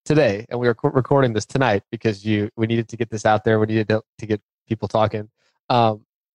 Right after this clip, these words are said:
yeah, and I guess, you know, I didn't wanna just come on and just do, like, a hot takes thing, but, and it wa-, it's not even really that I,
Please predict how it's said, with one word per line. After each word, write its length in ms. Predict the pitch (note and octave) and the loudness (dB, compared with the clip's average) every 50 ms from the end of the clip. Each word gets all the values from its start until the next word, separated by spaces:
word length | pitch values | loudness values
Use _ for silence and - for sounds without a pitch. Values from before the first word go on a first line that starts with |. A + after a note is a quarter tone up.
| _ _ | _ _
yeah, 200 | G#3 G#3+ F3 - - | 0 2 2 2 2
and 80 | E3 E3+ | 2 2
I 80 | E3+ | 2
guess, 300 | F3 E3+ G#3+ A3+ - - | 2 0 -2 -4 -6 -6
you 60 | G3+ F#3 | -2 0
know, 100 | D#3+ C#3 | 2 2
I 100 | B2 E3 | 4 2
didn't 160 | G3 G3+ F3 | 0 0 0
wanna 160 | F3 E3 D3 | 0 0 0
just 220 | C3+ C3+ - - | 0 -2 -6 -4
come 160 | - B2 A2 G#2 | -4 -2 2 2
on 160 | G#2+ A2 G#2 | 2 2 2
and 80 | G2 | -2
just 160 | F#2+ G#2+ - - | -6 -8 -8 -6
do, 80 | A2 | -6
like, 120 | G2+ F#2+ F#2 | -6 -6 -8
a 40 | |
hot 240 | - - G2+ G#2 - | -4 -4 -2 -2 -2
takes 260 | _ G#2+ G2 - - | _ -8 -10 -10 -12
thing, 260 | _ A2 G2 G2 G2+ G#2 | _ -12 -12 -12 -10 -4
but, 200 | - A2+ A2 G#2 - _ _ _ _ _ _ _ _ _ - | -2 0 0 0 -2 _ _ _ _ _ _ _ _ _ 0
and 80 | F3+ | 0
it 120 | F#3+ D#3+ - | 0 0 -2
wa-, 100 | G#3 G3 - | -6 -8 -6
it's 160 | G3+ - - | -8 -4 -2
not 140 | G3+ G#3+ B3+ | -4 -4 -4
even 200 | B3+ A#3 G3+ D3+ | -6 -6 -2 0
really 220 | C#3+ C#3+ C#3+ C#3+ | 2 4 4 4
that 140 | C3 B2 A2+ | 4 2 2
I, 240 | G#2+ G#2 G2+ G2+ | 2 0 -2 -6